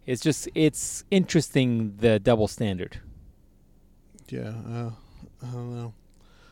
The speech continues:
Speaker 2: I really don't know, but yeah, that's
Speaker 1: But
Speaker 2: what
Speaker 1: just
Speaker 2: happened to him.
Speaker 1: to me, it just seems like a publicity stunt. Like, the, the, the show, the fact that they talked about it, the, the,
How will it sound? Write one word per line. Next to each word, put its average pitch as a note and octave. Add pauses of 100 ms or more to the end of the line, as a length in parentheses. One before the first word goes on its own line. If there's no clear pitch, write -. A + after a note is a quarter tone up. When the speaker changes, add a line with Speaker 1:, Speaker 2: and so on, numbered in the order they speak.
(180)
Speaker 2:
I C#3+
really D#3+
don't D#3
know, C#3 (180)
but A#2
yeah, A#2+
that's A2 (280)
Speaker 1:
But C3
Speaker 2:
what D#3+
Speaker 1:
just F#3+
Speaker 2:
happened D#3
to D3+
him. A2+ (120)
Speaker 1:
to G#3+
me, G#3
it C#3+
just -
seems B2
like G#2
a G2+
publicity G2+
stunt. F#2
Like, G2+
the, A2
the, G#2
the G#2
show, E3 (260)
the B2+
fact B2+
that -
they A#2+
talked C#3+
about C3
it, C3
the, G2+
the, G2+